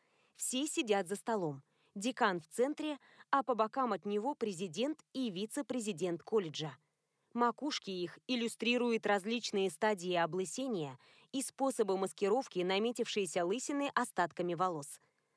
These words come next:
Три пары слезящихся глаз невозмутимо смотрят на меня. Три пары поросших волосками рук сцепляют пальцы. На каждой левой из всех трех пар поблескивает обручальное кольцо.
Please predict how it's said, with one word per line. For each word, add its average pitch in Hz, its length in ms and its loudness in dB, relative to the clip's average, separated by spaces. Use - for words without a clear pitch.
Три 269 260 2
пары 214 500 2
слезящихся 220 800 0
глаз 196 360 0
невозмутимо 220 760 2
смотрят 190 520 -2
на 196 80 2
меня. 196 340 2
Три 277 220 4
пары 208 340 2
поросших 190 540 2
волосками 190 600 2
рук 220 300 -4
сцепляют 180 680 0
пальцы. 170 440 -2
На 269 180 4
каждой 220 400 2
левой 214 500 2
из 240 220 -4
всех - 360 0
трех 196 340 0
пар 277 220 2
поблескивает 220 800 0
обручальное 170 600 -2
кольцо. 160 460 -4